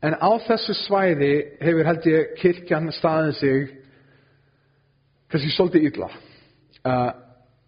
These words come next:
þessari hugmynd um að verðmæti mitt er að finna í skoðun minni á sjálfum mér eða tjáningu minni á því hver ég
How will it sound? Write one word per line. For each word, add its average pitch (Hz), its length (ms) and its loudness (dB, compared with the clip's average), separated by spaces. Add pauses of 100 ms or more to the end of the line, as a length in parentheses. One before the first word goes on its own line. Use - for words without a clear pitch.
(260)
þessari 143 240 -2
hugmynd 147 340 -2
um 139 140 -6
að 123 160 -6
verðmæti 151 640 -2
mitt 131 220 -6
er 135 80 -8
að - 80 -14
finna 135 260 -6
í 135 160 -6
skoðun 147 500 -2
minni 135 220 -6
á 120 120 -6
sjálfum 123 400 -6
mér 117 240 -8
eða 120 280 -8
tjáningu 139 520 -6
minni 120 200 -8
á 117 160 -6
því 131 160 -6 (160)
hver 135 280 0 (120)
ég 131 200 -2